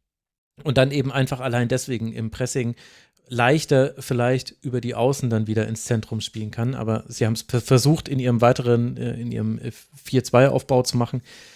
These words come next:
Das hat Wolfsburg ihnen weggenommen. Und was ich jetzt aber interessant fand in dem Spiel, Pernille Harder hat ja als Sturmspitze begonnen, Jill Byings durfte endlich mal mehr spielen.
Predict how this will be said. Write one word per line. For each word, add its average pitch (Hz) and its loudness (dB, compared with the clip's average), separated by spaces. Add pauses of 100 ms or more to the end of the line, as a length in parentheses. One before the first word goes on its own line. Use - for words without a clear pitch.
(340)
Das 117 2
hat 113 -2
Wolfsburg 117 2
ihnen 113 -2
weggenommen. 139 0 (440)
Und 135 0
was 143 6
ich 170 0
jetzt 165 2
aber 139 4
interessant 147 0
fand 131 0
in 120 -6
dem 147 2
Spiel, 170 -2
Pernille 127 2
Harder 147 4
hat 135 -2
ja 135 -2
als - -4
Sturmspitze 170 2
begonnen, 156 2
Jill 127 2
Byings 165 4
durfte 165 -2
endlich 147 -6
mal 147 -2
mehr 139 -2
spielen. 147 -2